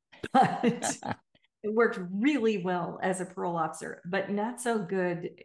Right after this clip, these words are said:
Speaker 1: you know, as a
Speaker 2: Not in your
Speaker 1: badge.
Speaker 2: house.
Speaker 1: Yeah.
Speaker 2: What are you drinking?
Speaker 1: I am drinking this 'cause I love the bottle.
Speaker 2: Okay.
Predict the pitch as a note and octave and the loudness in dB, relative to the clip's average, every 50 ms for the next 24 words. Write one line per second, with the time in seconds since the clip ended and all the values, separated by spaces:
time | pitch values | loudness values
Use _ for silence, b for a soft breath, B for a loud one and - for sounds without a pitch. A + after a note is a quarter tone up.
0 | _ - F#3+ F#3 F3 E3 D#3+ D#3+ D#3+ D3 - F#3 F3+ F3+ F3+ F3 A#3+ B3+ A#3+ A3 | _ -6 -4 -4 -2 -2 -2 -4 -4 -2 -2 -2 0 0 0 2 4 4 6 6
1 | F3+ D#3+ D3+ D3 D#3 B2 B2 B2 - - - - - - _ _ _ _ _ _ | 4 2 0 -2 -2 -4 -6 -6 -8 -12 -14 -14 -16 -20 _ _ _ _ _ _
2 | _ _ _ _ - E3+ - - - - - - _ _ _ _ _ _ _ _ | _ _ _ _ 0 0 0 0 -2 -12 -16 -20 _ _ _ _ _ _ _ _
3 | _ _ - F3+ G3+ G#3+ F#3+ G3+ G#3 G#3 F#3+ C#3 A#2+ - - - _ _ _ _ | _ _ 2 4 4 4 6 4 4 4 4 0 -4 -4 -10 -20 _ _ _ _
4 | _ _ _ _ _ _ _ _ - G3 G#3 A#3+ C#4+ D#4+ E4 - - C#4 C4 B3+ | _ _ _ _ _ _ _ _ 2 2 4 4 2 0 -2 0 0 2 2 4
5 | B3+ A#3+ A3 - G3 F#3 F3 F3 F#3+ G#3+ A3 A3+ A#3 A#3 A#3 - - A3 G#3 F3+ | 4 2 2 0 -2 -6 -4 -2 0 2 2 2 0 -2 -4 -8 -6 -4 -2 -2
6 | E3 E3 E3 D#3+ F3+ G#3 A3+ C4 D4+ D#4 D#4 D#4 - _ _ _ _ _ - - | -2 -2 -4 -4 -4 -4 -4 -4 -4 -4 -6 -8 -10 _ _ _ _ _ -18 -18
7 | F3 - _ _ - A#3 A#3 B3 D4+ D#4+ D#4+ - - - - - - - A#3 G#3+ | -18 -18 _ _ 2 4 6 6 6 4 2 0 -6 -8 -12 -8 -2 0 0 2
8 | A3 G#3 F#3+ F3+ F#3 - - F#3+ F3 F3 F3 F#3 - - C4 C4 G#3 A#3 G#3 F#3+ | 2 2 2 2 -2 -4 -2 0 0 0 0 0 -2 0 0 0 2 4 4 4
9 | F#3 F#3+ G3 G3+ G#3 B3 C#4 D#4+ F4+ G#4 A4+ - _ _ _ - - G3 D#3+ D#3 | 4 2 2 0 0 0 0 0 0 -2 -6 -10 _ _ _ -6 -2 0 0 2
10 | D#3+ G#3 E4 | 0 -2 -4